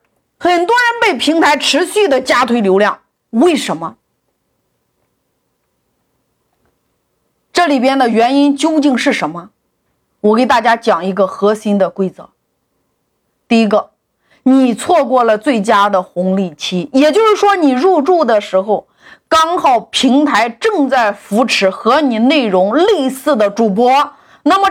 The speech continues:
这个时候官方就会不断的给你推流，你的内容刚好是平台在这段时间，在这个节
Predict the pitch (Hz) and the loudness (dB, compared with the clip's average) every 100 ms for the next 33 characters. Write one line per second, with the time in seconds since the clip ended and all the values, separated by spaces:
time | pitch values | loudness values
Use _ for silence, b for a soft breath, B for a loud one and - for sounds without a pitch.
0 | - 453 453 294 285 285 339 269 330 320 | 0 2 2 2 0 0 0 2 0 0
1 | 320 294 302 294 311 285 269 415 427 466 | 0 -2 -2 -2 -2 -2 -2 -6 -2 -2
2 | 359 262 247 226 185 208 170 143 - _ | 0 -2 -2 -4 -2 -4 -2 -4 -6 _
3 | B B B 262 277 311 415 494 494 330 | B B B 2 2 2 0 2 2 2
4 | 320 440 494 440 370 392 - 370 453 415 | 0 0 0 0 0 -2 -2 -2 0 0
5 | 440 440 427 - 523 427 415 359 - 294 | 0 -2 -2 0 0 2 0 0 0 0
6 | 359 370 359 359 370 349 269 247 262 | 0 0 -2 0 0 -2 -2 0 2